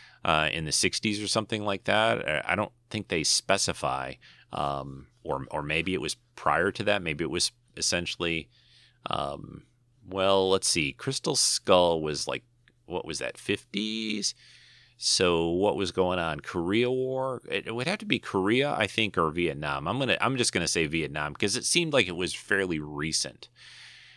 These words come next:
So, so, uh, basically, you know,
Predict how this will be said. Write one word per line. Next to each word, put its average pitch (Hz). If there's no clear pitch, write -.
So, 92
so, 92
uh, -
basically, 98
you 87
know, 80